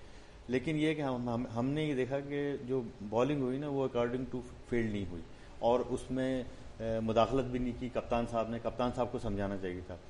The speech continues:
बाकी ये कि अब, अब वहाब रियाज, अ, को ब-, इतना समझाया है कि भी थोड़ी सी गेंद आगे कर लें। अच्छा, फिर ये कि अब सोहेल खान की खामी ये है कि वो, वो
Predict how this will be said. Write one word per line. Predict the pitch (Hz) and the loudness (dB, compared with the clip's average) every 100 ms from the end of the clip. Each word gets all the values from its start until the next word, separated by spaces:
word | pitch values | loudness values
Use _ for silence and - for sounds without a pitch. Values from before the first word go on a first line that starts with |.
| - - - - - | -14 -14 -16 -16 0
बाकी | 123 135 156 | 6 6 6
ये | 156 156 | 4 4
कि | 156 | 4
अब, | 143 131 127 | 4 2 -4
अब | 117 - | -4 2
वहाब | 113 123 143 | 8 8 10
रियाज, | 143 143 | 10 8
अ, | - - - 117 | 6 -12 -12 -4
को | 123 - 139 123 | -4 0 0 2
ब-, | 113 120 | -2 -4
इतना | - 147 | 0 0
समझाया | 135 127 123 127 | 2 2 4 4
है | 135 | 4
कि | 135 | 0
भी | 131 | -2
थोड़ी | 135 127 | 0 0
सी | 139 | 0
गेंद | 123 127 | 2 4
आगे | 117 117 | 4 2
कर | 113 113 | 2 2
लें। | 107 107 - - - - | 0 -4 -10 -14 -10 -6
अच्छा, | 107 - | -4 -2
फिर | 113 135 135 | 0 4 4
ये | 131 135 135 | 4 2 4
कि | 135 135 127 | 2 2 0
अब | 110 | -2
सोहेल | - 135 135 | 4 4 4
खान | 135 131 131 - - - | 2 -2 -4 -8 -14 -8
की | 131 | -6
खामी | 127 120 135 | -4 -2 -2
ये | 127 127 | -2 -2
है | 127 | -2
कि | 127 | -2
वो, | 127 127 120 | -2 -2 -4
वो | 110 123 | -4 -4